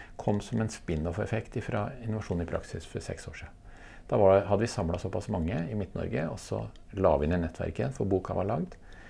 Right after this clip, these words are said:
Og da sa vi at, "Nei, vi ønsker å fortsette." Og så fortsatte de med det.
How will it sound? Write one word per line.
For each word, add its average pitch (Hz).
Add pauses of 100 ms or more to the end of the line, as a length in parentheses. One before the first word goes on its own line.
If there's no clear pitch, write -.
(320)
Og 104
da 98
sa 92
vi 85
at, -
"Nei, 123
vi 117
ønsker -
å -
fortsette." -
Og -
så 147
fortsatte -
de 82 (420)
med -
det. -